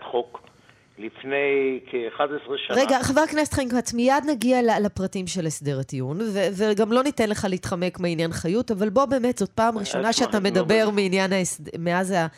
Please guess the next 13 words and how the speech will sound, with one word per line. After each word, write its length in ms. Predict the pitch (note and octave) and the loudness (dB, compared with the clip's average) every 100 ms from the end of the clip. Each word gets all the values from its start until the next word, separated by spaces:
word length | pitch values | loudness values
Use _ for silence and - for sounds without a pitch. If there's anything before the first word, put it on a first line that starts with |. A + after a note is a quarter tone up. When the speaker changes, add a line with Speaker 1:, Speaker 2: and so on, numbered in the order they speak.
| - - _ | -16 -20 _
Speaker 2:
ההרשעה 400 | F3+ E3+ F3 - | -2 0 2 2
Speaker 1:
לא. 60 | G#3 | 2
Speaker 2:
במסגרת 580 | G#3+ F#3+ F3+ G3 F#3+ G3 | 2 0 0 0 0 0
ההסדר. 420 | E3+ - D#3+ D#3+ C3+ - - - - | 0 0 0 0 -2 -14 -20 -6 0
אז 100 | F3+ | 2
Speaker 1:
כן. 60 | A3 | 2
Speaker 2:
רגע, 240 | C4+ F3 - | 2 2 -2
אתה, 220 | F#3+ A#3+ D3 - - | 0 0 0 -6 -6
ככץ, 640 | F#3+ - G#3+ B2 - - - | -4 0 0 -2 -8 -12 -4
הולך 340 | D3+ D#3+ - | 0 0 0
לצאת 300 | B3 C4 B3+ | -2 0 -2
נגד 260 | B3 A#3+ A#3 | 0 0 0
המערכת? 680 | A#3+ A#3+ A#3+ C4 C#4+ C#4+ | 0 0 0 -2 -2 -6